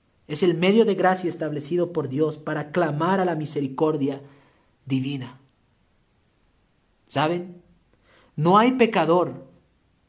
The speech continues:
que haya venido a Cristo que no haya clamado al Señor pidiendo misericordia y perdón. Todas las personas que en este momento están en la gracia, que están en la fe de Cristo,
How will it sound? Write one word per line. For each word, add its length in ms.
que 100
haya 180
venido 320
a 120
Cristo 560
que 140
no 180
haya 320
clamado 500
al 100
Señor 480
pidiendo 460
misericordia 800
y 60
perdón. 460
Todas 240
las 140
personas 420
que 80
en 60
este 180
momento 400
están 240
en 140
la 100
gracia, 580
que 80
están 240
en 80
la 120
fe 280
de 160
Cristo, 540